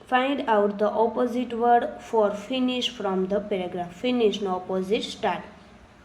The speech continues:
ચાલો, નંબર થ્રી જોઈએ. પેરેગ્રાફ પરથી ક્વેશ્ચન આન્સર. નંબર વન, who was sitting at the desk? A lady was sitting at the desk. Number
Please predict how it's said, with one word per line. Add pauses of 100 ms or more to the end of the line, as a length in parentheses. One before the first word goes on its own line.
(580)
ચાલો,
નંબર (100)
થ્રી (420)
જોઈએ. (160)
પેરેગ્રાફ
પરથી
ક્વેશ્ચન
આન્સર.
નંબર
વન,
who (220)
was (180)
sitting
at (120)
the (140)
desk? (840)
A (240)
lady
was
sitting (160)
at (140)
the (260)
desk.
Number